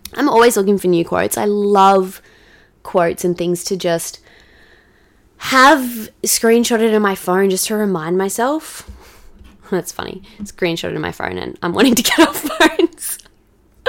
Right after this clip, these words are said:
But yeah, send me in all of, uh, your best, your worst, and your quotes, because yeah, I love hearing from you guys. Uh, but let's get into today's episode. So today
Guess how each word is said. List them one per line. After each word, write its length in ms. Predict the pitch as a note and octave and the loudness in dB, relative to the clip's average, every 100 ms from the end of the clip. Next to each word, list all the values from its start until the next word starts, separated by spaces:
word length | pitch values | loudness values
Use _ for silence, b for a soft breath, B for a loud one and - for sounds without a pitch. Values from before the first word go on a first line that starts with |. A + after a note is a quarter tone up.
| B B B B B B | B B B B B B
But 460 | - G#3+ F3+ - - - _ | 4 4 4 0 -12 -16 _
yeah, 340 | - F#3+ - E3+ | -4 0 0 -4
send 300 | - - A3 | -6 0 2
me 180 | A#3 A3 | 2 0
in 320 | - F#3 F3+ F3+ - | 2 2 2 -4 -4
all 460 | G3+ G#3+ A#3 A#3 A3 - | 0 4 4 4 2 2
of, 440 | F3+ F3+ F3 D#3 - | 4 4 0 -6 -6
uh, 220 | E3 D#3 D#3 | -2 -2 -4
your 100 | D#3 | -6
best, 280 | D#3+ D#3+ - | -6 -8 -10
your 100 | D3+ | -10
worst, 240 | D#3 - | -10 -10
and 100 | E3 | -10
your 60 | D3+ | -10
quotes, 420 | - - - - _ _ _ | -12 -12 -12 -16 _ _ _
because 420 | F3 - D#3 D3+ | -16 -12 -12 -10
yeah, 120 | A3 | -8
I 100 | C#4+ | -6
love 440 | D#3 D#3 D#3 E3 - | -6 -8 -10 -12 -16
hearing 480 | - - D#3 G3+ F#3 | -20 -12 -10 -8 -8
from 240 | - D#3 D3 | -10 -10 -10
you 100 | D#3+ | -10
guys. 520 | - - - - - B B B B _ | -10 -12 -14 -16 -16 B B B B _
Uh, 640 | E3 D#3+ D#3 D3+ D3+ D#3+ E3+ | -4 -4 -4 -8 -10 -12 -6
but 140 | G3 | 0
let's 240 | G3+ B3+ - | 2 2 0
get 240 | A#4 - | -2 -2
into 840 | A3 G#3+ G#3+ - - F#3+ F#3+ F#3 F3+ | -2 0 -2 -4 -2 2 4 4 2
today's 480 | - F3+ E3 E3+ E3+ | -4 -2 0 0 -4
episode. 500 | E3 E3 F3 F3 E3 | -10 -8 -6 -6 -6
So 320 | - F3+ F3+ | -6 -2 0
today 640 | F3+ - F3+ F3+ G#3+ C#4 | -2 -6 -4 -2 0 -2